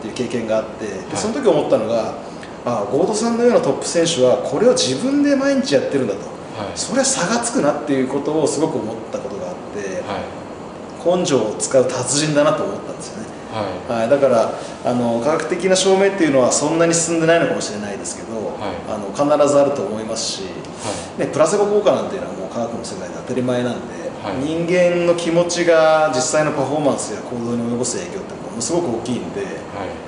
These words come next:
Speaker 1: これは絶対有効活用しないといけないと
Speaker 2: はい。
Speaker 1: 思ってます。
Speaker 2: はい。
Speaker 1: はい。
Speaker 2: そうなんですよ。なので、筋トレ頑張ってる人の隣で怖い人が、「もっとやれ、もっとやれ」って、
Speaker 1: <laughs>
Speaker 2: めちゃくちゃ有効ですし、
Speaker 1: そうです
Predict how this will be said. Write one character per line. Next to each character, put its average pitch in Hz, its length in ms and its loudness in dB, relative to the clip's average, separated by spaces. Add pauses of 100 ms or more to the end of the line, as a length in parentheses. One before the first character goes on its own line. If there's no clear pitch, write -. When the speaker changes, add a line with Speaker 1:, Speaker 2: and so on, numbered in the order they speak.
(180)
Speaker 1:
こ 170 80 -2
れ 165 60 6
は 165 80 4
絶 143 220 0
対 165 260 6
有 185 120 6
効 202 140 6
活 208 180 0
用 165 60 4
し - 100 0
な 131 60 4
い 123 40 4
と 107 80 -4
い - 20 -6
け 98 100 -8
な 92 80 -8
い 87 80 -8
と - 100 -12 (300)
Speaker 2:
は 107 140 -6
い。 - 240 -10
Speaker 1:
思 117 160 -4
っ - 100 -8
て 98 80 -8
ま 92 120 -8
す。 - 260 -8 (180)
Speaker 2:
は 107 80 -6
い。 90 80 -4
Speaker 1:
は - 0 -
い。 82 240 -6 (1200)
Speaker 2:
そ - 220 0
う 110 100 6
な 98 160 0
ん - 0 -
で 92 60 -4
す - 80 -6
よ。 87 340 -6 (300)
な 113 60 -4
の 101 80 -4
で、 101 280 -2
筋 131 140 -6
ト 139 80 -2
レ 131 80 0
頑 131 160 2
張 151 80 0
っ 143 100 -6
て 127 80 -2
る 110 60 0
人 113 140 -2
の 104 320 0
隣 151 320 -4
で 160 280 0
怖 156 280 2
い 143 40 2
人 139 220 -2
が、 139 240 2
「も 175 160 0
っ - 40 -6
と - 120 -6
や - 80 -4
れ、 - 160 -6
も 202 80 -2
っ 214 60 -2
と - 80 0
や 220 180 4
れ」 180 60 -2 (600)
っ - 20 0
て、 151 100 -2
Speaker 1:
<laughs> - 0 -
Speaker 2:
め - 20 -2
ち 151 100 2
ゃ 247 40 4
く - 140 -2
ち 247 100 6
ゃ 220 240 2
有 180 120 0 (120)
効 165 160 4
で 151 80 4
す - 260 -2
し、 143 40 4
Speaker 1:
そ - 20 6
う 127 60 6
で 107 80 6
す - 180 0